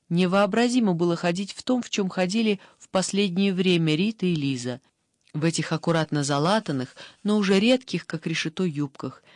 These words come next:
Причём Рита и Лиза надевали их по нескольку, одна на другую, для тепла и прочности. Кофты-то были свои и своей вязки, шерстяные.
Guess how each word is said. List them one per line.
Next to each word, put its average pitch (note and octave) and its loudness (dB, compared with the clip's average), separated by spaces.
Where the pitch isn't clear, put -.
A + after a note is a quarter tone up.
Причём E3+ 0
Рита E3 0
и D3 0
Лиза E3+ -2
надевали A3 2
их G#3+ -4
по G#3 -2
нескольку, D3 -2
одна E3+ 0
на G3 0
другую, C#3 -4
для C#3 -2
тепла E3+ -2
и E3 -6
прочности. B2+ -8
Кофты-то E3 2
были F#3+ 2
свои G3+ 2
и - -4
своей F3 0
вязки, G3 -2
шерстяные. D3+ -2